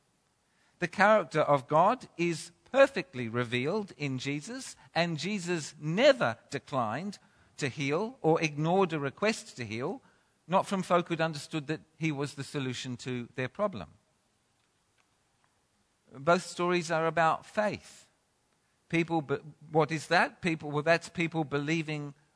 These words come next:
God that Jesus is the solution to their problem,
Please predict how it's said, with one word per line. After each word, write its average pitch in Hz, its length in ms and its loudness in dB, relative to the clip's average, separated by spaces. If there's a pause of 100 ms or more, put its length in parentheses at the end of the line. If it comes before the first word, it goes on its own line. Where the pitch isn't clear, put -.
(460)
God 151 460 2 (1300)
that 147 300 2
Jesus 135 420 -4
is 123 140 -8
the 120 80 -10
solution 117 540 -6
to 117 100 -10
their 101 160 -4
problem, 78 380 -10